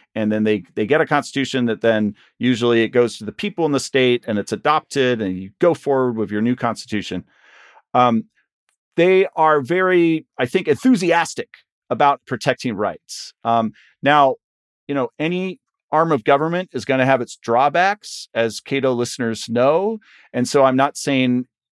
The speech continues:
Americans are perfect when they write constitutions, but there's often a lot of,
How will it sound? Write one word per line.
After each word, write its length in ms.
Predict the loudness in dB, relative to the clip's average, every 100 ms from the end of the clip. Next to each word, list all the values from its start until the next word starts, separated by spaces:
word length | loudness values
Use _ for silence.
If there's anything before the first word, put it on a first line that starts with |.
| -2
Americans 420 | 2 2 0 0
are 100 | -2
perfect 560 | 0 -2 0 -4 -4
when 140 | -8 -4
they 100 | 0
write 220 | 0 -2
constitutions, 840 | -4 -6 -6 -8 -8 -6 -8 -8 -12 -20 _
but 100 | -2
there's 160 | 0 2
often 280 | 0 0 -2
a 80 |
lot 260 | 0 2 2
of, 120 | 2